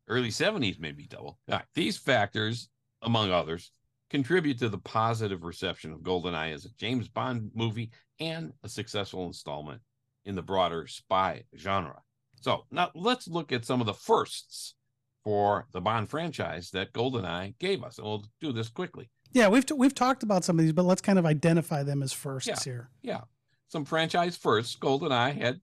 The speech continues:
Speaker 1: several unique and interesting facts associated with its production and impact on the James Bond franchise.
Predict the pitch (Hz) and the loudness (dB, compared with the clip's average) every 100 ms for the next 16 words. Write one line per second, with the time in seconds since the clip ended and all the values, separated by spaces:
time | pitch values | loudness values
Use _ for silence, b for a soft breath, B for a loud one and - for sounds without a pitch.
0 | _ _ - 123 151 147 127 127 135 185 | _ _ 0 2 4 4 6 6 4 2
1 | 147 139 127 156 226 - 233 - 123 113 | 0 0 0 -2 -4 -6 -6 -4 -2 -2
2 | - 160 135 139 - 95 85 90 78 76 | -6 -4 -2 -2 -2 -2 -2 -4 -6 -10
3 | - 113 - 180 175 117 156 151 _ _ | -8 -10 -8 -4 -2 -4 -6 -14 _ _
4 | - 147 131 190 185 117 104 101 101 90 | -6 -6 -4 -4 -2 -2 -2 -4 -4 -2
5 | 101 113 135 165 220 226 - 101 113 | -4 -2 -2 -2 -2 -4 -2 -2 -2